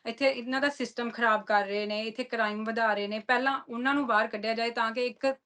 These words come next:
ਸਹੀ ਤਰੀਕੇ ਨਾਲ ਜਿਹੜਾ ਅਮਰੀਕਾ ਦਾ ਆਪਣਾ ਲੀਹ ਤੇ ਆ ਸਕੇ, ਉਹਦੇ ਤੇ ਕੰਮ ਕਰ ਰਹੇ ਨੇ ਫਿਲਹਾਲ ਇਹ।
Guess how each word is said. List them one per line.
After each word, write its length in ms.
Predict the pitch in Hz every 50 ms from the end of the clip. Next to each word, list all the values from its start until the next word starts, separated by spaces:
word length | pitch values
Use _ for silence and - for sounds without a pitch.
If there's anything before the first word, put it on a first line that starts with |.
| _ 226 -
ਸਹੀ 240 | - - 277 302 311
ਤਰੀਕੇ 320 | 320 294 294 - - 254
ਨਾਲ 180 | 247 240 240 233
ਜਿਹੜਾ 280 | 226 226 233 247 254 - 247
ਅਮਰੀਕਾ 520 | 247 240 233 226 233 220 _ - 254 254
ਦਾ 220 | 247 254 254 226 214 _ _ -
ਆਪਣਾ 280 | - 226 220 - 254 254
ਲੀਹ 360 | 240 233 226 254 262 302 311
ਤੇ 80 | 285
ਆ 140 | 262 226 208
ਸਕੇ, 300 | 202 - 208 220 226 247
ਉਹਦੇ 240 | - 233 233 240 262
ਤੇ 120 | 254 254
ਕੰਮ 240 | - 240 220 202 196
ਕਰ 160 | 196 190 190
ਰਹੇ 140 | 180 180 185
ਨੇ 120 | 185 190 185
ਫਿਲਹਾਲ 380 | - 196 190 196 190 190 196
ਇਹ। 60 | 196